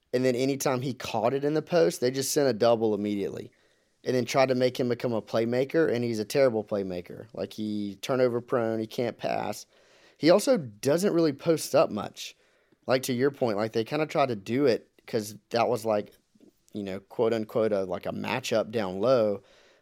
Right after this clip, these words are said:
But Towns is best when he either's, like, screening at the top of the key or basically just getting it at the top of the key and trying to, like, he plays similar to Jaren if you think about, like, Jaren's role on offense.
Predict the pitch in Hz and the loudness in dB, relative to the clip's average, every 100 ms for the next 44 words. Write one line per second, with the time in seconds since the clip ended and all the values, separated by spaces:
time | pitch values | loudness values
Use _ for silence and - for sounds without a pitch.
0 | - 120 - 151 185 185 147 117 127 151 | -6 -6 -2 2 2 0 -2 2 4 4
1 | - 123 117 120 117 110 117 107 - 113 | 0 -2 0 -2 -2 0 -2 -2 -6 -4
2 | 113 123 123 113 107 - 117 117 104 101 | -2 0 0 -2 -4 -2 -2 -2 -8 -6
3 | 107 113 143 180 - _ _ _ _ _ | -6 -2 0 -2 -6 _ _ _ _ _
4 | - 120 135 139 123 113 110 156 - 127 | -4 2 4 6 4 0 -6 -16 -2 -2
5 | 131 143 127 117 107 131 135 117 110 - | 0 -2 -2 -6 0 0 2 0 -2 -2
6 | 123 107 - 104 113 113 107 95 113 117 | 0 0 -2 -8 -4 -2 -2 -2 -2 -2
7 | 107 107 113 135 185 175 - 175 160 143 | -2 -4 -4 -2 2 2 0 0 2 2
8 | 110 95 110 123 107 98 - 104 110 107 | 2 -2 -2 -2 -2 -4 -8 -8 -6 -2
9 | 107 95 95 95 95 113 110 104 98 92 | 0 0 -2 -6 -4 -4 -4 -2 -2 -2
10 | 90 104 101 95 92 - - | -4 -4 -4 -8 -10 -10 -14